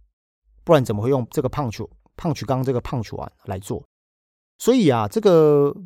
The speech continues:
punch啊，它还有一个含义，就是当你这杯喝完的时候，以前可能放在一个台子上面嘛，当你喝完的时候，你要去拿第二杯的时候，你是不是要到那个punch缸旁边去摇？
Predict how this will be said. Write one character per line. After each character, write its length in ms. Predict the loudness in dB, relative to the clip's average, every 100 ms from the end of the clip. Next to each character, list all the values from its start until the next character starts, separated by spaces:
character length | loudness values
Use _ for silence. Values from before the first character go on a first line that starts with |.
| -8
punch 500 | -2 0 0 -4 -6
啊， 200 | -6 -8 -6
它 160 | -2
还 140 | 0 2
有 100 | 2
一 60 |
个 80 | -2
含 200 | -4 -6
义， 100 | -4
就 100 | -6
是 200 | -6 -8 _ _ _ _ _
当 120 | 0
你 80 | 0
这 120 | 2
杯 80 | 0
喝 180 | 2 2
完 160 | 2
的 60 | -2
时 160 | -4 -6
候， 120 | -6 -10 -20 -12
以 120 | -10
前 240 | -6 -8
可 140 | -6 -6
能 80 |
放 160 | -2 -2
在 80 | -2
一 20 |
个 60 | -4
台 220 | -8 -10
子 80 | -8
上 200 | -8 -6
面 160 | -10
嘛， 80 | -12 _ _ _ _ _ _ _ _ _
当 160 | -4 0
你 100 | 0
喝 240 | 2 6
完 140 | 6 6
的 60 |
时 100 | 2
候， 80 | -2
你 120 | -2
要 120 | -4 -4
去 80 |
拿 140 | -4 -4
第 160 | 0
二 40 | 0
杯 120 | 0
的 60 | -2
时 100 | -4
候， 40 |
你 100 | -8
是 120 | -6
不 60 | -4
是 40 |
要 80 | -2
到 220 | -2 -4
那 80 | -4
个 260 | -6 -6 -6
punch 300 | -8 -8 -6
缸 160 | -6
旁 160 | -6 -6
边 120 | -6
去 100 | -8
摇？ 260 | -10 -12